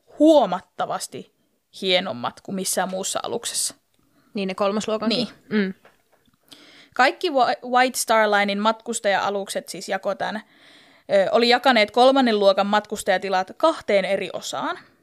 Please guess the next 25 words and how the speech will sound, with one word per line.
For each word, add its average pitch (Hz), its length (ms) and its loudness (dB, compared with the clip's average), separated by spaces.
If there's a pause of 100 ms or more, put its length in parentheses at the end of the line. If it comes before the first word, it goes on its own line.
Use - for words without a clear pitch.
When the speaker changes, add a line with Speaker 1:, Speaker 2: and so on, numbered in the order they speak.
(160)
Speaker 1:
jotka 208 300 -2
sijaitsi 208 320 2
siis 196 160 -10
aluksen 202 520 -2 (240)
vastakkaisissa 285 640 -6
päissä. - 400 -6 (1000)
Ö, 202 180 4
yleinen 302 340 4
järjestely 233 540 2
oli, 220 140 4
että 202 160 0
naimattomat 247 580 0
miehet 226 320 0
meni 185 220 -8
keulaan, 294 560 2
kun 196 200 -6
taas 190 260 -2
naimattomat 233 500 -2
naiset 269 500 0 (140)
ja 214 140 -6
perheet 247 600 0 (100)
matkustivat 233 560 -6
sit 247 120 -14
siellä 202 160 -6
peräosassa. - 640 -8